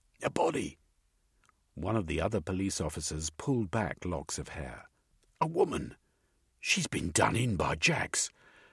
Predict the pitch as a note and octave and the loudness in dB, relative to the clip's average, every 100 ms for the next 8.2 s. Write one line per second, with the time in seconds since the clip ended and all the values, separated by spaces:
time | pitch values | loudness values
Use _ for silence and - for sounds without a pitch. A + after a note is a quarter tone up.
0 | _ _ _ _ _ _ _ - - - | _ _ _ _ _ _ _ -20 -20 -20
1 | - - F#2+ - - - - _ - - | -8 -6 -4 -6 -12 -14 -20 _ -20 -20
2 | - - - - - - C#3 G#2+ D2 F#2+ | -20 -18 -14 -12 -4 0 2 2 0 -4
3 | G#2 A2+ C3+ A#2+ - _ _ _ _ _ | -4 -2 -2 -4 -8 _ _ _ _ _
4 | _ _ _ _ _ _ _ _ _ _ | _ _ _ _ _ _ _ _ _ _
5 | _ _ - - C3+ A#2 G#2+ F#2 G#2+ D#2+ | _ _ -6 0 2 4 2 0 0 0
6 | - - A#2 G2+ C#2 C#2+ - F#2+ E2 B1 | 0 -2 0 0 -2 -4 -4 -2 -4 -6
7 | - - _ _ _ F#2+ F#2+ - B2+ F2+ | -10 -18 _ _ _ -2 -2 2 2 2
8 | - | -4